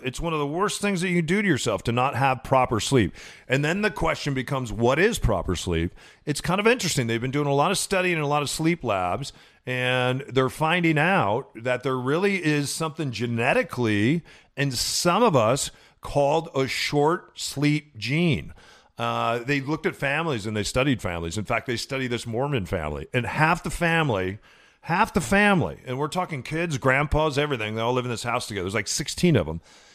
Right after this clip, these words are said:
Half the family gets up at four or five o'clock in the morning every day, and they don't feel groggy. Some of, some of these are, like, kids that are, you know, thirteen, fourteen years old. And then there's another part of the family on mom's side, and, and, and, and they sleep seven, eight,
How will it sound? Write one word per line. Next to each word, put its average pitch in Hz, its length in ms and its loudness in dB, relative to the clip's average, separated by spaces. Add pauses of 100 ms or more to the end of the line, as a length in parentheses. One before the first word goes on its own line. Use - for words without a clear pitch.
(120)
Half 202 240 0
the 233 80 0
family 208 420 0
gets 170 220 0
up 175 160 2
at 135 100 -2
four 165 240 2
or 170 60 0
five 165 220 2
o'clock 156 340 2
in 151 40 8
the 139 60 6
morning 135 360 4 (120)
every 160 460 0
day, 165 400 2 (100)
and 117 100 -2
they 127 120 0
don't 147 180 -2
feel 147 220 -2
groggy. 117 500 -2
Some 175 300 -4
of, 170 160 -12 (180)
some - 160 -8
of 220 80 -4
these 143 140 -4
are, 135 80 -4
like, 131 240 -4
kids 151 340 -6
that 131 140 0
are, 117 200 2
you 123 120 4
know, 117 180 2
thirteen, 147 480 -2
fourteen 131 420 -2
years 110 200 2
old. 101 300 2 (500)
And 156 100 0
then 165 80 -2
there's 160 180 0
another 165 380 2
part 156 300 2
of 135 80 2
the 123 80 -2
family 131 400 -4
on 113 140 -4
mom's 165 340 -2
side, 110 420 2 (340)
and, 143 180 2
and, 139 340 0
and, 131 340 0 (160)
and 120 200 -2
they 156 180 2
sleep 131 600 -2
seven, 123 460 0
eight, 139 280 2